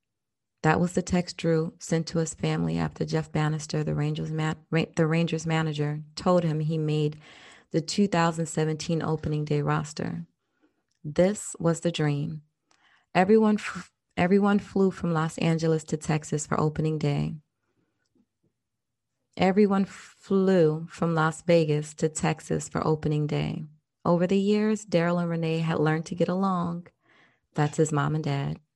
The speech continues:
So they sat together with Brittany and Diana, meaning his sister and his ex-girlfriend, who wasn't going to miss this moment,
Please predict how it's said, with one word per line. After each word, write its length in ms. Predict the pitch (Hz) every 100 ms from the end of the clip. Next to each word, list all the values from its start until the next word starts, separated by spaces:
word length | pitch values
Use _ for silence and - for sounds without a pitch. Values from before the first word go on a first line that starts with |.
| _ _ _ _ _ _ _ _ -
So 140 | 180
they 160 | 165 165
sat 300 | 185 180 180
together 380 | 202 190 180
with 200 | 165 165
Brittany 380 | - - - 165
and 200 | 165 175
Diana, 640 | 170 170 180 156 151 160 180 _ _ _ _ _ _ _
meaning 300 | - 156 151
his 180 | 147 147
sister 400 | - 151 151 165
and 160 | 156 151
his 420 | 151 156 151 - _ _ -
ex-girlfriend, 880 | 160 160 - 143 139 - 139 147 151 _ _ _ _ _ _ _
who 60 | -
wasn't 380 | 170 185 - -
going 240 | 196 190
to 140 | - 190
miss 240 | 180 180
this 240 | 180 175
moment, 420 | 170 175 160 156